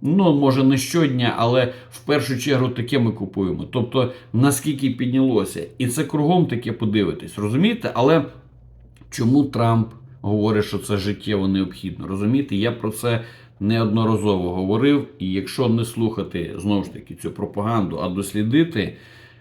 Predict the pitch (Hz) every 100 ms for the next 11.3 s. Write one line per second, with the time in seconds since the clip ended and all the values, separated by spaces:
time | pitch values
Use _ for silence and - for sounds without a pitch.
0 | - _ - 98 95 101 139 180 - 104
1 | 95 78 - - - 90 104 107 127 120
2 | 101 92 87 - 98 - 98 98 131 180
3 | 147 - 101 90 110 117 107 101 104 107
4 | 101 - 127 85 87 90 101 139 110 80
5 | - 107 135 190 - 110 120 - 101 -
6 | - - - _ - 117 110 107 - 208
7 | 220 - - _ - - - - - -
8 | - - 107 127 135 120 123 120 - 101
9 | 117 123 92 98 90 85 85 92 95 127
10 | 131 135 135 131 - 104 107 110 - 101
11 | 98 95